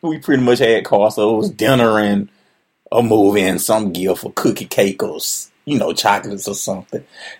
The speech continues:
Now, when you're older, they expect jewelry, something a little more expensive, a trip, something like that. So for twenty years, you probably spent, not you,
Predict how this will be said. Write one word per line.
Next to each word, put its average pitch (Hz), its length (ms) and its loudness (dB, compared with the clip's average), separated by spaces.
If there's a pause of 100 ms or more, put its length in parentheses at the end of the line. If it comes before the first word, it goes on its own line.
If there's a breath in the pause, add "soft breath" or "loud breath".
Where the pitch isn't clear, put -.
Now, 151 800 0
when 120 180 0
you're 214 200 0
older, 175 280 2
they 110 220 0
expect 101 400 0
jewelry, 104 720 2 (180)
something 202 400 2
a 143 40 2
little 143 180 2
more 127 200 2
expensive, 104 400 0
a 131 100 4
trip, 104 480 2 (440 soft breath)
something 143 300 0
like 131 180 2
that. 123 180 2
So 120 180 2
for 110 180 0
twenty 240 520 2
years, 156 680 2 (760)
you 196 180 2
probably 165 320 2
spent, 139 280 0 (220)
not 147 340 2
you, 120 220 2